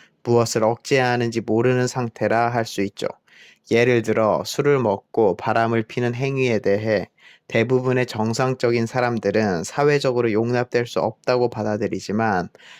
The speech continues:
만약 자신 주위의 사람들이 이를 단순한 해프닝이라고 한 번쯤은 누구나 그럴 수 있다고 말한다면 자신의 빅데이터가 이러한 정보를 축적하고 학습하여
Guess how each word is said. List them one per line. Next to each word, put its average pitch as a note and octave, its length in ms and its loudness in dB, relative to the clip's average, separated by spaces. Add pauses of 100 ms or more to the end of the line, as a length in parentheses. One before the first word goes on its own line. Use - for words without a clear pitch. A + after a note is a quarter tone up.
(120)
만약 G#2+ 560 0
자신 A#2+ 420 -4
주위의 A#2 420 0
사람들이 A2 800 -2
이를 A2+ 280 0
단순한 A2 580 -4
해프닝이라고 A2+ 920 -2 (420)
한 D3 220 -2
번쯤은 A#2 720 0
누구나 A#2 380 2
그럴 A2+ 260 0
수 - 160 -4
있다고 B2+ 380 2
말한다면 G#2+ 800 0 (100)
자신의 A2+ 500 -4
빅데이터가 A2 960 -2 (360)
이러한 A2+ 340 2
정보를 A2+ 440 -2
축적하고 G#2+ 680 -2
학습하여 A2 800 -2